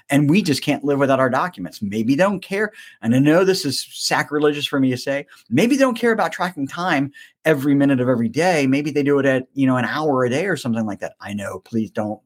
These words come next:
fault me. I'm not, I, that's not how I think that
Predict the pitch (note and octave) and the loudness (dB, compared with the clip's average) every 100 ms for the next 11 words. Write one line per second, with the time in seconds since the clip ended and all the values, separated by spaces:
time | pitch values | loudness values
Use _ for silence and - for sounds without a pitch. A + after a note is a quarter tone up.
0 | _ A#2 A#2+ C3+ C3 B2+ G#2+ A#2 A2+ A2+ | _ 0 2 2 2 0 0 2 2 2
1 | - A#2 C#3 C#3+ C#3+ C3+ A#2 A2 G#2+ A2 | -2 -2 0 0 0 -2 0 0 2 0
2 | B2 C3 - - - _ E3 C#3+ D3+ | 0 -2 -6 -20 -20 _ 0 0 -2